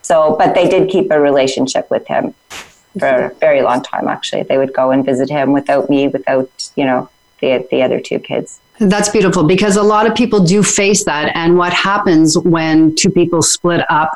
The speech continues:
Speaker 2: and you've developed this relationship? And I know that I come from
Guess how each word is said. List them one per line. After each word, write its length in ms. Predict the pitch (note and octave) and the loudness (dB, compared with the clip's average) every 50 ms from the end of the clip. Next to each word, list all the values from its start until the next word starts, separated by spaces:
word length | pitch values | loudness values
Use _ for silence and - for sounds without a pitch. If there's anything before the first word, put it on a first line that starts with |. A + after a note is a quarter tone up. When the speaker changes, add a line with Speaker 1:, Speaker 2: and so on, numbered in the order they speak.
| - | -4
Speaker 2:
and 260 | E3 D#3+ D#3+ D#3+ D#3+ D#3+ | -2 2 2 4 4 4
you've 160 | E3+ D#3 C3+ | 4 2 2
developed 480 | - E3+ C3 D3+ D3+ F#3+ C4 C#4 - | 2 0 2 2 2 2 0 0 0
this 200 | - E3 - - | 0 0 0 0
relationship? 580 | E3 D3+ D3 D3 D3 D3 - E3 D#3 - E3+ D#3 | 0 2 2 2 2 2 2 2 2 2 0 0
And 100 | - F3+ F3+ | 2 2 2
I 100 | F3 F#3 | 2 2
know 140 | G3 F#3+ F#3 | 2 2 2
that 180 | E3+ F3 D#3+ D#3+ | 2 2 2 0
I 100 | D#3+ E3 | 0 0
come 240 | D#3+ F3 E3+ D#3+ | 0 0 0 0
from 300 | D3+ - D#3+ D3+ D#3 D#3 | 0 0 0 0 0 0